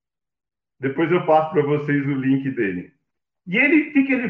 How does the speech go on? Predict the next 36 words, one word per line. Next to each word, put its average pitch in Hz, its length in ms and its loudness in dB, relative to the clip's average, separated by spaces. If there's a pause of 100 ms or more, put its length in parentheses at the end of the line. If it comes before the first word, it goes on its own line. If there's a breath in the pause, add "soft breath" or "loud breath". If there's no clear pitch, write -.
fez? 127 300 -2
É 202 80 0
um 262 80 0
experimento 185 760 -2
ótimo. 127 460 2
Ele 202 140 0
pegou 147 280 2
uma 143 220 0
câmera 127 560 2 (560)
e 226 80 -2
saiu 160 300 2
na 180 160 4
rua 185 720 2
filmando 240 460 0
as - 100 -6
pessoas. 285 680 -6 (1080)
Tá? - 240 -18
Ele 139 140 -10
pegava 160 420 0
a - 80 -4
câmera 208 340 -2
e - 40 -6
filmava. 220 640 -4 (1000 soft breath)
E 294 180 2 (160)
a 233 120 2
maioria 240 460 2
das 240 220 2
pessoas, 143 580 0 (640)
né, 139 360 -2
que 143 120 -10
estavam 165 680 0
sendo 147 300 -2
filmadas, 135 420 -2
elas 233 140 2
ficavam 214 360 2
irritadas. 226 760 0